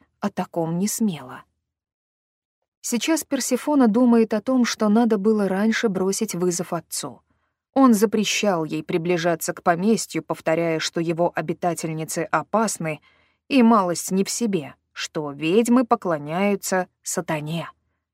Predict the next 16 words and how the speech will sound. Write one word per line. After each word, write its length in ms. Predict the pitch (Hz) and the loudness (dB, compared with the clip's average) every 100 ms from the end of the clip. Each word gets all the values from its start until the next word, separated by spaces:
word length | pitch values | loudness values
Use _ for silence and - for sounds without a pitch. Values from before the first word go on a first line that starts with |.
| - | -12
так 180 | 156 - | -10 -8
что 220 | - 160 | -6 -6
не 200 | 156 240 | 2 2
стоит 540 | - - 151 151 151 | 2 -6 -6 -6 -8
их 420 | - 190 202 - 175 | -6 -2 -2 -2 -4
романтизировать. 1080 | 170 170 165 202 170 139 123 117 - - _ _ _ _ _ _ _ - | -2 -2 -2 -2 -2 -4 -12 -14 -12 -14 _ _ _ _ _ _ _ 0
Он 320 | 208 196 185 | 4 4 6
даже 300 | 190 180 185 | 4 4 0
забрал 480 | 175 175 180 180 - | 0 2 4 2 0
у 100 | 196 | -4
Персефоны 880 | 190 165 - 165 - 208 190 147 - _ _ - | -2 -4 -4 -6 -2 0 0 -4 -8 _ _ -10
ее 400 | 165 190 175 190 | -4 -2 4 4
любимую 600 | 185 165 185 185 180 165 | 4 0 0 2 0 -2
книжку 680 | - 196 180 - - 135 - - _ - | 0 0 0 -4 -10 -14 -14 -20 _ -4
«Открытие 760 | 202 - 220 214 165 190 190 | -4 -2 0 0 2 2 2
ведьм», 500 | 190 202 156 147 113 | 2 -2 -2 -8 -12